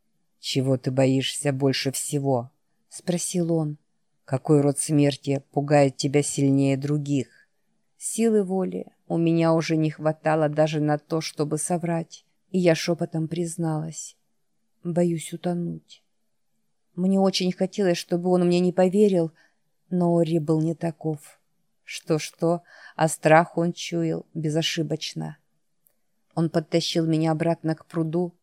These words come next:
сунул мою голову в воду и держал так, пока я не перестала дергаться. Сил и умения у меня хватило ровно настолько, чтобы обновлять кислород в легких все то время,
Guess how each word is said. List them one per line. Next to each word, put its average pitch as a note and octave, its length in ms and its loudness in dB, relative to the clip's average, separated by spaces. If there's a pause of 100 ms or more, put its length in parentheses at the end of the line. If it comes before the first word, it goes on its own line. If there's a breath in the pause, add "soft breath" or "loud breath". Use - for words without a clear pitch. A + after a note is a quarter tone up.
(140)
сунул E3 520 2
мою E3 220 4
голову E3+ 500 2
в E3 180 -10
воду E3+ 360 2
и - 160 -6
держал E3+ 500 2
так, - 480 -6 (320)
пока E3 240 -2
я D#3 160 4
не D#3 140 2
перестала D#3+ 640 -2
дергаться. D#3 800 -6 (540)
Сил D#3+ 320 0
и E3 120 2
умения E3+ 540 2
у D#3+ 80 2
меня E3 220 4
хватило D#3+ 560 -4
ровно D#3+ 280 -2
настолько, F3 800 -2 (340 soft breath)
чтобы F#3+ 360 2
обновлять D#3+ 520 2
кислород E3 540 -2
в D3+ 100 -8
легких E3 420 -2
все - 220 -6
то D#3 160 0
время, E3+ 520 -2